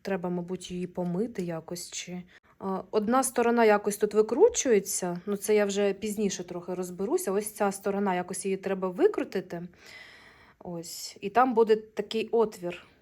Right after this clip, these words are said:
куди буде потрапляти ця ніжка від ока.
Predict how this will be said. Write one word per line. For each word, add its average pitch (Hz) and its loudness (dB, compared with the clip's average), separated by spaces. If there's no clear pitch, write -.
куди 196 -4
буде 190 0
потрапляти 196 -2
ця 180 -2
ніжка 185 -4
від 175 -6
ока. 175 -8